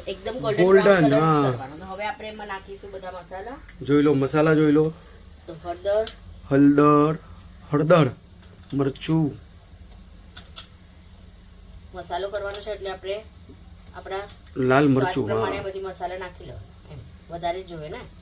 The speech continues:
Speaker 2: દાણાની ભૂકી. ત્રણ આઈટમ નાખી મસાલો કરવા માટે. ફર્સ્ટ ક્લાસ. આહા, કલર બી જોરદાર આવી ગયો.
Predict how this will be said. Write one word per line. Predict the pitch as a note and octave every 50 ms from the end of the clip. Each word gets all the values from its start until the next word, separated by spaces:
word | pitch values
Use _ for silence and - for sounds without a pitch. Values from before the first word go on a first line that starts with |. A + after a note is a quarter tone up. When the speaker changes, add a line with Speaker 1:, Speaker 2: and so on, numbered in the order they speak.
| - - - C3 B2
Speaker 2:
દાણાની | B2+ B2+ C3 C#3 C#3 C#3 C#3
ભૂકી. | B2+ C3 B2+ - - D3 C#3+ D3 D3 D3 D3+ - - - - - - - - - - - - - - - - - - - - - - - - - - - - - - - - - - - - - - - - - - - - - - - - - - - - - - - - - - - - - - - - - - - - - - - - - - - - - - - - - -
ત્રણ | D#3+ E3+ F3 E3+
આઈટમ | D#3+ D3+ D3+ D3+ D#3
નાખી | D#3 D3+ D3 C#3 D3 C#3 - - - - - - C#3
મસાલો | C#3 C#3 C#3+ D3+ C#3+ C#3 C3
કરવા | C#3 C3 C3 B2+
માટે. | B2+ A#2 C#3 C3+ - - - - - - - - - - - - - - - - - - - - - - -
ફર્સ્ટ | C#3 B2+ - -
ક્લાસ. | - A#2 A#2 A2 - -
આહા, | C3+ D3+ D3+ C3 B2 A2 - -
કલર | D#3 D#3 F#3+ G3+ G#3+
બી | G3+ G#3 E3 C3
જોરદાર | C#3+ D3+ D#3+ - - F#3 D#3
આવી | B2 G#2+ A2+ A#2
ગયો. | A#2 B2+ E3 G#3 G4+